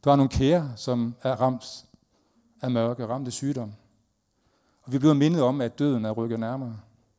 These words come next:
Og David, han var kendt med livets skygge. Han siger jo ikke, "Hvis jeg skal vandre i mørkets dal." Han siger,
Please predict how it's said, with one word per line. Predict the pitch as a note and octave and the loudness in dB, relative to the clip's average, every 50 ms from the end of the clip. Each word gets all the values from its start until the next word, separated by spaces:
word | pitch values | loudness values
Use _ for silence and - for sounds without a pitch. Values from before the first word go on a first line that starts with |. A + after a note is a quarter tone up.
| _ _ _ _ _ _ _ _ | _ _ _ _ _ _ _ _
Og | _ _ - B2+ - | _ _ -12 -6 0
David, | D#3 E3 G3 G3 D#3+ | 4 4 6 6 6
han | E3+ F#3 | 4 4
var | E3+ D#3 | 2 0
kendt | - - D#3 F#3 E3+ B2 - - - _ _ _ _ _ _ _ _ _ _ _ _ _ _ _ _ _ _ _ | 0 0 0 0 -2 -4 -10 -16 -20 _ _ _ _ _ _ _ _ _ _ _ _ _ _ _ _ _ _ _
med | C3+ C3 | -4 -2
livets | B2+ C3 D#3 E3 C3+ A#2+ A#2+ - | 0 0 0 0 0 0 -2 -2
skygge. | - - D3 D3+ D#3 D3 - - - - | 0 -2 0 0 0 -4 -4 -8 -10 -10
Han | B2 C#3 | -8 -6
siger | D#3 - F3+ F3+ F3 | -4 0 2 2 4
jo | D#3 | 4
ikke, | E3+ F3+ - B2 | 2 0 -2 -6
"Hvis | A#2+ B2 D#3+ G3 - - - - - - | -2 0 2 2 2 0 -4 -4 -4 -4
jeg | C3+ B2+ | -6 -4
skal | - - B2 | -4 -4 -4
vandre | A2 A2 A2+ A#2 A#2 A2+ G#2+ G#2 - _ _ _ _ _ _ _ _ _ _ _ - | -4 -4 -4 -6 -6 -8 -10 -14 -16 _ _ _ _ _ _ _ _ _ _ _ -2
i | C3 | 0
mørkets | B2 A#2 A#2 A#2+ A#2+ A#2 G#2 | 2 2 2 2 0 -4 -6
dal." | - - A#2 A2+ A2+ | -4 -4 -4 -2 -2
Han | B2+ | -4
siger, | A#2+ - - C3 B2+ B2+ A#2+ | -4 -4 -2 0 2 2 2